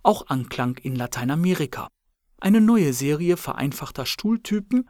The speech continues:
deren Hinterbeine und Rückenlehnen nicht wie bisher aus einem Teil, sondern aus dreien bestehen, kam um achtzehnhundertsechsundachtzig ins Programm.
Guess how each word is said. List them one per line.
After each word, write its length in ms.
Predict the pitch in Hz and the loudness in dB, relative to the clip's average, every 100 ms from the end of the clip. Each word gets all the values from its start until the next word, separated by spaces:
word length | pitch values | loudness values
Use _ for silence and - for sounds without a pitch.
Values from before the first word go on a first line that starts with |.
| - | -6
deren 200 | 120 120 | -8 -6
Hinterbeine 800 | 107 185 190 185 156 165 190 190 | 2 2 2 0 2 2 2 0
und 320 | - 110 - | -4 -10 -8
Rückenlehnen 720 | 156 175 156 151 156 156 143 | -6 -4 -4 0 0 0 -2
nicht 360 | 139 147 - - | -6 -8 -14 -12
wie 180 | - 101 | -12 -10
bisher 500 | - - 143 143 - | -10 -6 -4 -4 -4
aus 160 | - | -10
einem 360 | - 127 160 175 | -8 -2 0 2
Teil, 280 | 170 175 190 - - | 2 4 4 0 -8
sondern 380 | - 143 127 117 | -2 0 0 -2
aus 360 | - 95 - | -6 -10 -8
dreien 440 | - 120 151 190 139 | -8 -4 2 4 2
bestehen, 520 | 131 - 151 165 160 - _ _ - | -2 -2 0 0 0 -4 _ _ -8
kam 260 | 220 214 | -4 -2
um 300 | - 226 220 - | 0 0 0 -4
achtzehnhundertsechsundachtzig 1600 | 156 - - 165 147 151 151 131 - 165 - 139 139 - 123 - | -8 -8 -6 -4 -4 -6 -4 -6 -4 -4 -6 -8 -10 -8 -10 -8
ins 200 | 120 117 | -10 -8
Programm. 420 | - 214 - 175 | -2 -2 -2 -12